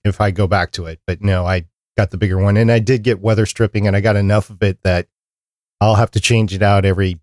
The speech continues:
other year or whatever, and it'll be fine. It's actually more contained now with the weather stripping than it was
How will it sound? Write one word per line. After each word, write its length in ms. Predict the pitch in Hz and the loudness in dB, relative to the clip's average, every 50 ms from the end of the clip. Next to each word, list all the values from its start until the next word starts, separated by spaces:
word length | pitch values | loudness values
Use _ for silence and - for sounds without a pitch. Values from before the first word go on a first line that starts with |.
| _ _ - | _ _ -4
other 200 | 113 110 95 101 | -2 0 0 0
year 260 | 92 95 92 92 90 90 | 0 0 0 0 0 -2
or 80 | 87 | -2
whatever, 420 | 87 92 87 90 87 87 92 87 87 | -4 -4 -4 -4 -4 -2 -2 -2 -4
and 120 | 85 82 87 | -4 -8 -12
it'll 140 | 90 90 | -16 -16
be 140 | 82 - 87 | -12 -12 -12
fine. 440 | - - 98 92 92 90 90 90 - - _ _ _ _ _ _ _ _ _ _ _ _ _ _ _ - - - _ _ _ _ _ _ _ _ _ _ _ _ _ _ _ - | -8 -4 -4 -2 -2 -2 -2 -4 -8 -14 _ _ _ _ _ _ _ _ _ _ _ _ _ _ _ -20 -20 -20 _ _ _ _ _ _ _ _ _ _ _ _ _ _ _ -4
It's 140 | 131 117 - | -2 0 0
actually 320 | 147 147 - - 180 175 | 0 0 0 0 0 2
more 440 | 135 123 123 127 131 135 135 135 123 | 4 4 4 4 4 4 2 2 0
contained 600 | - - - 131 117 - - 131 123 117 107 104 104 | -4 -2 -2 -2 0 0 0 0 2 2 2 2 2
now 640 | 107 117 117 120 107 95 90 82 80 110 95 - _ _ _ _ _ _ _ _ - | 2 2 2 0 0 -2 -6 -6 -6 -6 -6 -6 _ _ _ _ _ _ _ _ 0
with 300 | 113 117 107 95 - - | 2 2 2 0 -2 0
the 80 | 104 | 0
weather 300 | 92 101 107 113 107 104 | 2 4 4 4 2 2
stripping 560 | 98 - - 107 95 - 98 95 90 90 87 - | 0 0 -2 -2 -2 0 -2 -2 -4 -4 -6 -4
than 180 | - 95 92 | -2 -2 0
it 100 | 92 90 90 | -2 -2 -2
was 520 | 92 92 87 87 85 82 - - - | -2 -2 -2 -2 -4 -4 -4 -6 -6